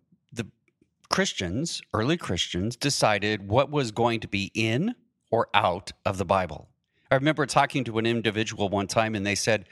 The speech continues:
"Well, the reason why certain books made it into the Bible is because they were spi-, inspired. And the reason why they were in the Bible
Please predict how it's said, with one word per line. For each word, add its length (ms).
"Well, 140
the 140
reason 420
why 640
certain 420
books 340
made 220
it 140
into 260
the 100
Bible 540
is 160
because 380
they 120
were 160
spi-, 340
inspired. 680
And 140
the 40
reason 380
why 200
they 160
were 260
in 240
the 80
Bible 680